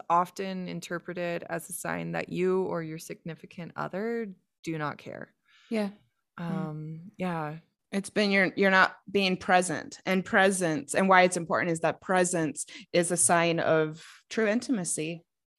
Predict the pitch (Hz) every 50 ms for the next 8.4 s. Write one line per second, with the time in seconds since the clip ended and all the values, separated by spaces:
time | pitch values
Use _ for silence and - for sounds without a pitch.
0 | _ _ - 247 302 320 285 208 165 - - _ _ _ _ 190 180 180 185 185
1 | - - - - _ _ _ _ _ _ _ _ _ _ _ - - 214 214 202
2 | 208 233 226 226 214 233 226 220 214 214 226 196 202 - - 190 202 202 - -
3 | 196 190 185 190 190 180 - 196 202 196 - 190 180 190 214 208 - 254 226 240
4 | 240 233 233 240 240 - - - - 220 233 233 240 247 240 226 - - - 226
5 | 196 196 196 202 - 208 185 185 185 185 185 180 - - 180 175 - 165 165 -
6 | - 185 180 - - - - - 185 185 175 - - 160 175 185 - - 185 170
7 | 165 170 165 - - - 170 165 165 - - - 196 185 185 180 - 190 180 180
8 | 180 185 180 175 175 175 180